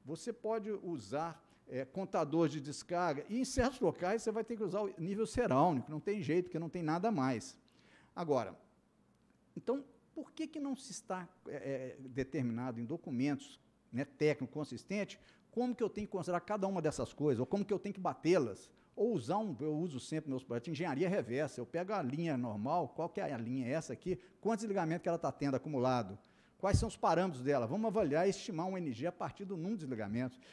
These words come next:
e aí você bate todo o conjunto de dados disponível pra chegar a uma conclusão. Só que isso eu faço. Agora, o pessoal que vai desenvolver os projetos não faz isso. Não era pra ter um documento sobre isso,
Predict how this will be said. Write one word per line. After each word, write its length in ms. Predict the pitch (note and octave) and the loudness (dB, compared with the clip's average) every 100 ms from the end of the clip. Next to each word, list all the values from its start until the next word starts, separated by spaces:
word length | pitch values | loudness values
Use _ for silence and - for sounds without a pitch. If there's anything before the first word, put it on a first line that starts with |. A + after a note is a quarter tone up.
| - | -6
e 60 | D3 | -2
aí 60 | D#3+ | 0
você 180 | - | 0
bate 320 | E3+ D#3+ D#3+ - | 0 0 -2 -4
todo 220 | G#3 G#3 | -4 -4
o 40 | |
conjunto 480 | G#3+ G3+ C3 D3+ - | -6 -6 -4 -6 -8
de 140 | C3 | -10
dados 280 | G#2+ A#2+ A#2+ | -4 -4 -4
disponível 280 | - A#2 C#3+ | -6 -6 -6
pra 140 | F#3+ | -6
chegar 240 | - - C#3 | -8 -6 -4
a 40 | |
uma 60 | D3 | -6
conclusão. 400 | - - A2 A#2 - - - | -8 -10 -10 -10 -14 -20 -20
Só 180 | - C#4 | -6 -6
que 120 | C#4 | -2
isso 120 | F4 | -2
eu 60 | G#4 | 0
faço. 420 | - C4+ B3+ - | 2 2 2 -4
Agora, 300 | F3 F#3 E3+ | -4 0 0
o 40 | F3 | 0
pessoal 640 | B3 A#3 - G#3+ A#3+ C4+ | -4 -4 -2 0 -2 -6
que 100 | - | -10
vai 320 | - E3 D#3+ - - - | 0 2 2 0 -6 -10
desenvolver 440 | C3 F#3 D3 A#2+ | -6 -2 0 0
os 120 | C3+ - | -2 -4
projetos 460 | F#3+ D3 F#3+ A3 | -2 0 -2 -4
não 120 | B3+ | -6
faz 320 | A#3 G#3+ A3 B2+ | -6 -6 -6 -4
isso. 320 | E3 - - | -6 -8 -14
Não 100 | - | -6
era 140 | F#3+ A3 | -2 0
pra 160 | G3+ | -2
ter 140 | - F3 | -4 -4
um 60 | |
documento 580 | D3+ E3 C3+ A#2 D#3 D3 | -6 -6 -4 2 2 0
sobre 360 | - C#3 B2 C#3 | -4 -4 0 2
isso, 320 | E3+ - | 0 -4